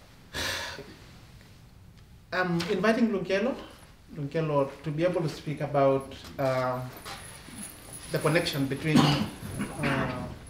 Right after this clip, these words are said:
the young generation and the land, given the challenges of technology, globalization. What can you say about your connection with the land as a youth, but also traditional knowledge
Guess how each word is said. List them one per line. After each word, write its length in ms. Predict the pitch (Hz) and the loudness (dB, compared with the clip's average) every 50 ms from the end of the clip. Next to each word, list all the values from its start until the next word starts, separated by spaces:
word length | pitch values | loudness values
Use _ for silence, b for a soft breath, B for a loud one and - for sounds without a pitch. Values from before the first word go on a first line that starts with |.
| - - - | -16 -12 -8
the 100 | 151 151 | -4 0
young 260 | 151 160 160 160 147 147 | 2 4 4 4 2 2
generation 540 | 147 143 139 143 151 - - 165 156 147 | 2 4 4 6 6 6 6 6 4 2
and 120 | 143 135 135 | 0 2 2
the 80 | 135 | 2
land, 420 | 131 139 151 156 156 156 151 147 143 - - - | 2 4 4 4 2 2 0 -2 -4 -8 -8 -4
given 280 | 151 143 147 139 135 | -2 0 0 0 0
the 80 | 135 131 | -2 -4
challenges 520 | - 156 147 147 143 139 135 131 127 127 | -4 -2 0 0 0 0 0 -2 -4 -6
of 100 | 127 123 - - - - - - - - - - - - - - - - - - - - - - - - - - - - - - - | -8 -10 -12 -14 -14 -14 -14 -14 -14 -12 -14 -14 -14 -14 -14 -16 -16 -16 -14 -14 -14 -14 -14 -14 -14 -14 -14 -12 -10 -10 -8 -4 -2
technology, 560 | 165 156 151 151 151 147 147 139 139 143 147 143 143 143 139 135 - - - - - - - | -2 0 0 0 0 0 0 0 0 4 6 8 8 8 6 4 2 0 -4 -10 -12 -8 -2
globalization. 800 | 143 147 143 147 139 135 131 123 135 139 139 - 147 139 135 135 120 120 120 - - - - - | 0 2 4 4 4 4 4 2 0 -2 -2 -2 -4 -4 -2 -4 -4 -6 -10 -12 -12 -12 -8 -6
What 200 | 185 196 190 - | -4 -4 -4 -4
can 160 | 180 170 175 | -4 -2 -2
you 80 | 170 160 | -2 -2
say 180 | - - 165 147 | -2 0 -2 0
about 340 | 139 143 139 139 139 139 - - - - - 151 | 2 2 4 2 2 0 -2 -8 -10 -8 -4 -4
your 100 | 139 131 | -4 -2
connection 420 | - 139 143 147 - - 143 139 | -2 -2 -2 -2 -4 -4 -4 -4
with 100 | 131 127 | -4 -4
the 80 | 123 131 | -4 -4
land 160 | 131 135 127 | -4 -4 -4
as 80 | 123 | -6
a 100 | 123 127 | -6 -4
youth, 280 | 123 135 160 185 190 180 - - - - - | -2 0 0 0 -2 -4 -8 -12 -16 -8 -4
but 100 | 139 135 | -2 -2
also 640 | 131 135 131 - 143 135 131 127 123 123 123 123 - - - - - - | 0 -2 -4 -4 -4 -2 -2 -2 -2 -4 -6 -8 -12 -16 -20 -20 -10 -8
traditional 380 | 143 127 139 135 - 147 135 | -6 -4 -4 -6 -6 -6 -6
knowledge 260 | 131 131 127 123 123 | -4 -4 -6 -6 -8